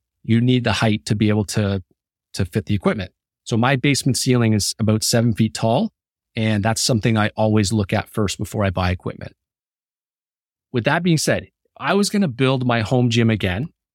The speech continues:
this is how and where I would spend my money. If I had no money,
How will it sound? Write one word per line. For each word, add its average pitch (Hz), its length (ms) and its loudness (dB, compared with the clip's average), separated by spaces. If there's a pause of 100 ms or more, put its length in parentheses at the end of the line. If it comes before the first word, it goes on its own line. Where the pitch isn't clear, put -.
(380)
this 147 200 0
is 170 100 -2
how 147 540 0
and 117 180 0
where 117 240 2
I 107 60 2
would 107 160 -2
spend 98 260 -2
my 95 120 2
money. - 320 -4 (580)
If 117 120 -10
I 135 100 0
had 165 260 2
no 135 320 2
money, 147 400 0